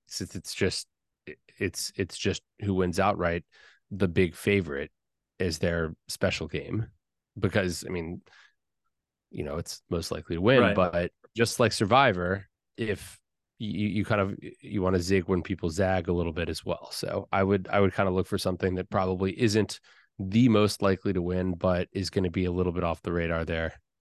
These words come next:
Speaker 1: But again, if ever, if you think everybody's doing that, like, if people are smart enough to know that, then, you know, maybe it is, <laughs> you know, there's a world where
Speaker 2: It's a little bit
Speaker 1: going
Speaker 2: like a
Speaker 1: with the
Speaker 2: March,
Speaker 1: chalk.
Speaker 2: it's a little bit like a March Madness pool where you've gotta pick a couple upsets. Like, if you just pick chalk in a big pool, you're not gonna win.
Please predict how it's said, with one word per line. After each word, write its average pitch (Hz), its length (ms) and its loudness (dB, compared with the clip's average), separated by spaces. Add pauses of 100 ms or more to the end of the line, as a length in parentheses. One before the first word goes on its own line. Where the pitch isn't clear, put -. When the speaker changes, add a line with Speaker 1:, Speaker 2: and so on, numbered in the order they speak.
(480)
Speaker 1:
But 101 80 2
again, 95 220 2
if 85 100 -2
ever, 95 180 0
if - 140 -6
you 98 60 0
think 92 160 0
everybody's 95 400 0
doing 85 180 -4
that, 82 260 -2
like, 82 380 -6
if - 80 -8
people 92 300 -2
are - 20 -6
smart 90 300 -2
enough 82 140 -4
to 98 100 -6
know 90 160 0
that, 87 260 -2 (500)
then, 82 420 -2 (200)
you - 80 -6
know, 80 220 -4 (240)
maybe 92 340 0
it 92 80 0
is, 107 260 2 (180)
<laughs> - 180 -16
you 110 100 2
know, 90 220 -2 (440)
there's 107 300 0
a 101 80 4
world 98 240 4
where 92 160 4
Speaker 2:
It's 92 80 6
a 247 40 6
little 339 200 2
bit 311 80 2
Speaker 1:
going 196 60 6
Speaker 2:
like 170 140 6
a 160 40 4
Speaker 1:
with 147 40 4
the 143 40 2
Speaker 2:
March, 143 180 4
Speaker 1:
chalk. 98 280 2
Speaker 2:
it's 147 140 -10
a 185 40 -4
little 202 180 0
bit 208 120 2
like 160 160 4
a 151 60 2
March 139 280 0
Madness 127 380 0
pool 101 340 -4
where 110 220 2
you've 107 280 -6
gotta 117 260 2
pick 117 200 -6
a 101 60 -6
couple 104 340 -6
upsets. 117 640 -4
Like, 107 360 -8
if 98 80 -10
you 107 100 -6
just 107 320 -8
pick 113 180 -6
chalk 104 380 -2
in 101 80 -4
a 98 60 -6
big 101 240 -6
pool, 104 240 -4
you're 101 100 -4
not 98 220 -6
gonna 98 120 -8
win. 101 340 -6